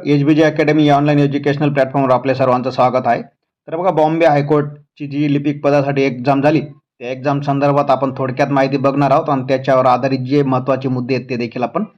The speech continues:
पुढील स्किल टेस्टसाठी काय असणार आहेत ते बघणार आहोत. तर बघा, हा डेटा तुम्हाला already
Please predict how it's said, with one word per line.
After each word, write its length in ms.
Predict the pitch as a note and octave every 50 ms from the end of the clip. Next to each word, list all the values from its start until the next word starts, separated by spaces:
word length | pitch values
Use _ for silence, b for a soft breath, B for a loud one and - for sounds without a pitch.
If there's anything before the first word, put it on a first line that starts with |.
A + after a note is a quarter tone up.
| _ _ _ _ _ _ -
पुढील 220 | D3+ D#3+ D3+ D3
स्किल 360 | - - - D#3 D#3 D3 C#3+ - - -
टेस्टसाठी 500 | D#3 D#3 - - C#3+ B2 - D3 D#3+ D#3 - - _ _ _ -
काय 180 | C#3 C#3+ D3
असणार 220 | D3 D3 D3+ C#3 C3+
आहेत 120 | D3 D3
ते 280 | C#3+ C#3+ D#3 - - - _ A2+
बघणार 300 | B2+ C3 B2+ B2 G#2+ -
आहोत. 120 | - - - _
तर 80 | - -
बघा, 200 | C#3+ D#3+ E3 D#3
हा 100 | D3 D3
डेटा 240 | C#3+ C#3+ C#3+ D3 D3+
तुम्हाला 400 | D3 D#3 D3 D3 C#3+ D3 C#3+ C#3+
already 300 | C#3+ C3+ C#3+ C#3+ D3+